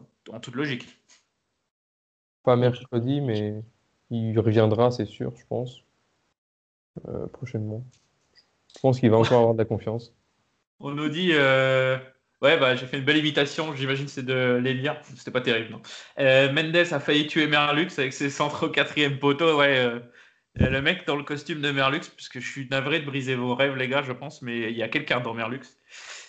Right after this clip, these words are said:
Speaker 1: Euh, il prend des risques, il prend des risques. Euh, donc, euh, on, on va espérer de la place. De la place, il y a une stat qui est sortie il y a pas longtemps, on l'avait retweetée.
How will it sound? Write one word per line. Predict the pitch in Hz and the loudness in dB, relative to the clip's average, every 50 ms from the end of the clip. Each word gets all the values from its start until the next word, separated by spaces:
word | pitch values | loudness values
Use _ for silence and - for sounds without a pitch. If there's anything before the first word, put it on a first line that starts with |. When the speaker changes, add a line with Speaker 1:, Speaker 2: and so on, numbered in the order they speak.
| _ _ _ _ - | _ _ _ _ -6
Speaker 1:
Euh, | 120 120 113 117 117 113 113 117 | -4 -4 -2 -2 -2 -2 -2 -2
il | 120 117 | -2 -2
prend | - - 160 | -2 -2 0
des | 160 | 0
risques, | 143 123 123 117 | 0 0 -2 -4
il | 120 | -8
prend | - 143 | -6 -4
des | 135 123 | -4 -4
risques. | 117 110 - - _ _ - - - - - _ _ - | -6 -8 -12 -18 _ _ -20 -20 -20 -20 -20 _ _ 0
Euh, | 131 135 139 139 139 139 139 135 135 135 135 135 131 131 131 139 135 - _ - - _ _ _ _ _ _ 135 | 2 2 4 4 4 2 0 -2 -4 -6 -6 -6 -6 -8 -8 -10 -12 -18 _ -20 -20 _ _ _ _ _ _ -4
donc, | 135 139 139 139 - | -2 -2 -2 2 2
euh, | 143 135 131 131 123 - | 4 4 4 4 2 0
on, | 135 143 135 | -2 -6 -4
on | - 147 139 | -4 -2 2
va | 131 139 139 135 135 135 - | 4 4 4 6 4 2 0
espérer | 147 139 - - 151 151 143 151 | -2 -6 -6 -4 -2 0 2 2
de | 143 147 | 2 2
la | 151 151 156 | 2 2 2
place. | 151 165 180 185 - - _ _ _ _ _ _ _ _ - | 2 0 -4 -6 -8 -14 _ _ _ _ _ _ _ _ -4
De | 139 165 | 0 2
la | 175 175 | 2 2
place, | 180 202 247 240 | 2 0 -2 -4
il | - | -6
y | 180 | -8
a | |
une | 165 170 | -10 -8
stat | - - 208 214 | -6 -6 -6 -6
qui | 208 - | -6 -10
est | 165 | -10
sortie | 139 - 156 151 - - 190 | -8 -8 -8 -8 -8 -8 -8
il | |
y | 175 | -6
a | 151 | -4
pas | - 151 | -4 -4
longtemps, | 147 151 143 - 196 | -4 -6 -6 -8 -6
on | 180 | -4
l'avait | 143 135 123 131 | -4 -2 -2 -2
retweetée. | 131 127 139 151 143 - - 165 - - 190 214 - _ | -2 -2 -4 -6 -6 -8 -12 -12 -10 -10 -12 -12 -14 _